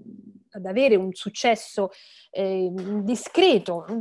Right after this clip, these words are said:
ma for-, più che discreto, e tanto appunto da trascinare la famiglia nel quartiere bello di Roma, eh, spostandosi da Santa Maria del Popolo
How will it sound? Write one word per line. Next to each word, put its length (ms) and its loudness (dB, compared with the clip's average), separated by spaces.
ma 140 -4
for-, 240 -2
più 220 4
che 220 -4
discreto, 760 -6
e 140 -6
tanto 320 0
appunto 400 -4
da 120 -2
trascinare 600 -4
la 140 -4
famiglia 520 -2
nel 180 -6
quartiere 600 -8
bello 280 -4
di 120 -2
Roma, 460 -4
eh, 360 -12
spostandosi 880 -4
da 80 -8
Santa 280 -12
Maria 160 -4
del 200 -4
Popolo 480 -8